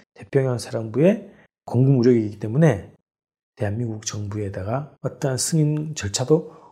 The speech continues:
없다는 것이 제 주장입니다. 미국의 항공기, 전략기, 폭격기, 정찰기가 대한민국의 어떠한 통보나 승인도 받지 않고 지 마음대로 날아다닌다는 겁니다. 저들의 놀이터죠.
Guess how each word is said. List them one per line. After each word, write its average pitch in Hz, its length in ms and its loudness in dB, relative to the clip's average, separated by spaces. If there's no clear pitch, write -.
없다는 160 380 4
것이 135 200 -2
제 104 120 -10
주장입니다. 98 640 -14
미국의 185 680 10
항공기, 139 600 4
전략기, 135 720 6
폭격기, 156 680 2
정찰기가 127 800 0
대한민국의 135 720 -2
어떠한 185 720 -2
통보나 156 680 2
승인도 151 440 0
받지 113 280 2
않고 170 440 -2
지 - 200 2
마음대로 123 360 2
날아다닌다는 110 580 -6
겁니다. 95 340 -16
저들의 139 300 8
놀이터죠. 135 540 2